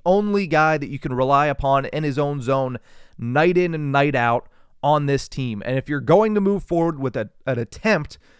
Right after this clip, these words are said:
to get this team back to a playoff positioning, you're probably gonna need Marcus Pettersson next year, especially when he's at a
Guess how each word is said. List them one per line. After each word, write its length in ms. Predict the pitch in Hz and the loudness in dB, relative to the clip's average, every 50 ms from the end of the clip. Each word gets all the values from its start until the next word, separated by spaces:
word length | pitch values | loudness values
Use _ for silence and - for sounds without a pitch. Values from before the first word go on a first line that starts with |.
| _ _ _ | _ _ _
to 100 | - 165 | -4 -4
get 220 | 143 - 175 170 - | 0 0 0 0 2
this 160 | 185 160 - | -2 -2 -2
team 200 | - 180 160 131 | -6 -6 -6 -2
back 280 | 104 147 151 170 170 - | 0 0 0 0 -2 -4
to 160 | - 180 165 | -4 -2 -2
a 60 | 135 | -2
playoff 400 | - - - 160 165 156 156 - | -2 -2 0 0 2 0 0 -2
positioning, 640 | - 139 131 127 190 - - 135 131 123 117 113 107 - _ - _ _ _ _ _ _ _ _ _ | -4 -6 0 0 0 0 0 -6 -6 -6 -6 -8 -12 -16 _ -20 _ _ _ _ _ _ _ _ _
you're 100 | - 113 | -12 -12
probably 380 | 110 - - 196 170 170 175 156 | -4 0 0 0 2 2 2 2
gonna 180 | 139 147 143 143 | 2 2 0 0
need 200 | 131 139 135 120 | 0 -2 0 2
Marcus 280 | 131 131 127 - 117 | 0 0 0 -2 -8
Pettersson 400 | - - 131 127 131 120 - 123 | -4 -2 0 0 -2 -4 -4 -6
next 240 | 120 127 123 - - | -6 -6 -6 -6 -8
year, 180 | 143 123 110 - _ - - - - | -8 -8 -8 -10 _ -16 -16 -10 -10
especially 520 | 160 156 - - 220 233 220 - 196 208 | -10 -10 -2 2 2 2 2 0 -4 -4
when 160 | 196 180 185 | -2 -2 -2
he's 180 | 180 180 160 123 | 0 -2 -2 0
at 160 | 151 151 143 | 0 0 0
a 220 | 139 135 123 113 | 0 -4 -6 -8